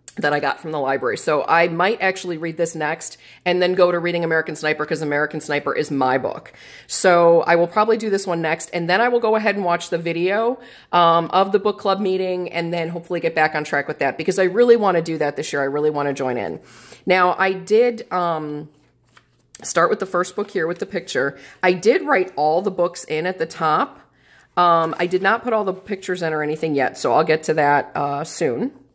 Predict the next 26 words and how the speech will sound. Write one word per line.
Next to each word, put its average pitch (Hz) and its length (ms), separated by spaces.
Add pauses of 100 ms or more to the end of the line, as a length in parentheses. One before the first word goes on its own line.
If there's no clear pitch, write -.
(680)
The 180 80
next 208 280
thing 294 160
I 208 100
did 185 220
was 170 160
I 180 100
did 202 240
set 233 160
up 220 80
my 196 120
T 196 200
B 180 160
R 170 160
in 170 140
here. 110 180
So, - 220
like, 156 160
here 175 160
I 143 80
have 156 140
all 156 180
the 175 80
Susan 175 340
Witting 156 240
Albert, 170 480